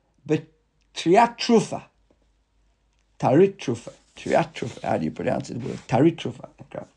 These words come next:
Umutar b'tarit trufa. What tarit trufa? Look at Rashi. Dag sheshmo tarit.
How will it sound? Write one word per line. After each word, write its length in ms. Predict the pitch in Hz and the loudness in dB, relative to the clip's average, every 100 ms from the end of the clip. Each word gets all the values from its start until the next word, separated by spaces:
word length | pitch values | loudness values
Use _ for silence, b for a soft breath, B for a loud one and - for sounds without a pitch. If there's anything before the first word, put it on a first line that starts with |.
| _ b b b b b | _ b b b b b
Umutar 420 | 156 156 202 196 | 2 4 4 4
b'tarit 500 | 185 - 170 196 208 | 2 2 6 6 4
trufa. 280 | 160 135 - _ _ b b b | -4 -6 -12 _ _ b b b
What 260 | - 190 196 | 2 2 6
tarit 280 | 190 175 165 | 6 6 4
trufa? 400 | 156 131 143 - | 0 0 -2 -4
Look 120 | 139 | -4
at 60 | 139 | -2
Rashi. 360 | 117 135 151 | -2 -2 0
Dag 240 | 135 220 220 | 6 6 4
sheshmo 520 | 196 185 175 185 - | -2 -2 0 2 2
tarit. 460 | 165 147 196 - | 2 4 4 0